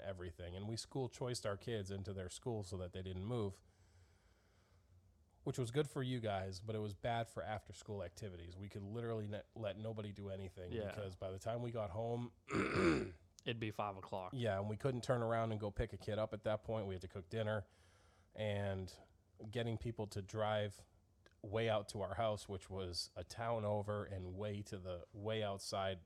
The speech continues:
Speaker 1: of ev-,
Speaker 2: It,
Speaker 1: uh,
Speaker 2: let's just say no one,
Speaker 1: far
Speaker 2: no
Speaker 1: away
Speaker 2: one
Speaker 1: from
Speaker 2: would do
Speaker 1: anything.
Speaker 2: it
Speaker 1: Nobody
Speaker 2: by
Speaker 1: would,
Speaker 2: then.
Speaker 1: would just drop kids off
Speaker 2: No.
Speaker 1: over there.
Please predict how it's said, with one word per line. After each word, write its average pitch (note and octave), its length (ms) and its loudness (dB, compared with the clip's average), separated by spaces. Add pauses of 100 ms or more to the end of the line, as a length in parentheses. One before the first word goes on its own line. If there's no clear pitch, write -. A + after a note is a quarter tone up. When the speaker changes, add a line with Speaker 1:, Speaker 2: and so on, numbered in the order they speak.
(580)
Speaker 1:
of F#2 120 -4
ev-, G#2+ 260 4
Speaker 2:
It, C#3+ 120 6
Speaker 1:
uh, A#2 60 2
Speaker 2:
let's B2+ 240 4
just A#2+ 200 -2
say A#2 160 4
no A2+ 160 2
one, A2+ 120 4
Speaker 1:
far D3 180 12
Speaker 2:
no D3+ 80 12
Speaker 1:
away D#3+ 80 10
Speaker 2:
one C3+ 100 8
Speaker 1:
from A2+ 80 4
Speaker 2:
would G2 160 4
do G#2 80 2
Speaker 1:
anything. G2 120 2
Speaker 2:
it A#2 40 2
Speaker 1:
Nobody D#3+ 260 6
Speaker 2:
by D3+ 80 4
Speaker 1:
would, C#3 140 4
Speaker 2:
then. A#2+ 100 -8
Speaker 1:
would A#2 180 2
just A2+ 240 0
drop F#2+ 280 2
kids F#2 220 -4
off G#2 160 4
Speaker 2:
No. A#2 100 -4
Speaker 1:
over F2 120 -4
there. E2 200 -4